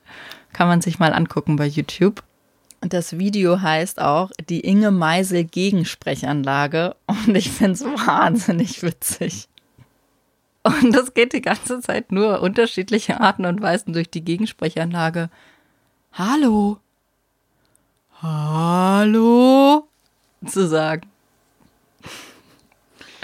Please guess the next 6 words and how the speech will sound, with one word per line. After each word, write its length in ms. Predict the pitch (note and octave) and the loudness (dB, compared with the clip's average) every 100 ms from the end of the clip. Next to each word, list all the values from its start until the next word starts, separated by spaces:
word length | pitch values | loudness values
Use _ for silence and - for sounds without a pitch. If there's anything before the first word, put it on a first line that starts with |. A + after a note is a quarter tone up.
| A3+ - - - - - - - - - - - - - - - A#2 A2+ - - - _ - _ _ _ - - - D4+ E4+ C4+ G3 | -10 -10 -20 -20 -20 -2 0 0 -4 -12 -16 -18 -18 -20 -4 -2 0 0 -2 -10 -20 _ -20 _ _ _ -20 -20 -8 -4 0 0 0
Das 140 | F#3+ F3+ | -2 -2
ist 140 | F3 | 0
ein 160 | E3 E3+ | 2 2
sehr 100 | E3 | 0
spezieller 600 | - F3 - D#3+ D#3+ E3+ | -2 -4 0 0 0 0
Humor. 480 | E3+ E3 D#3+ E3 | 0 0 0 -2